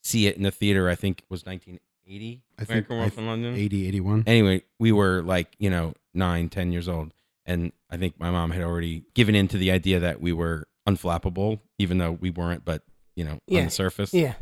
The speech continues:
Speaker 1: uh, for these things. And a friend was like, "I've heard about this movie. You, I think the boys wanna see it." So she took us to, like, an eight o'clock movie. We saw the movie in the theater and lost, I lost my shit. And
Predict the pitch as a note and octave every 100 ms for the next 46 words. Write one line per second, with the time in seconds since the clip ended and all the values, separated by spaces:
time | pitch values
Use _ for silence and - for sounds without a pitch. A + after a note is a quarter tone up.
0 | - _ - G2 - G#2 G#2 A#2+ A#2 G#2
1 | G2 F#2 _ _ - G2+ A2 G2+ G2 -
2 | G2 A2+ A2+ G2 F#2+ G2+ G#2+ F#2 F#2 F2+
3 | - F#2+ F2+ F#2 F2+ E2+ E2+ E2+ E2 -
4 | E2 - E2+ F2+ - A#2 F#2 - E2+ E2
5 | - E2+ E2 - E2 D#2 D#2 D2+ - _
6 | _ _ F#2 F#2 A#1+ - G#2+ A#2 A2+ G#2
7 | G#2 A#2+ A#2+ A2+ G2 G2 F#2 - _ _
8 | _ A2 G#2 F#2 F2 - _ _ _ -
9 | F#2 E2+ - F#2+ F2+ F2+ - D#2+ - B1
10 | - A2 G2+ F#2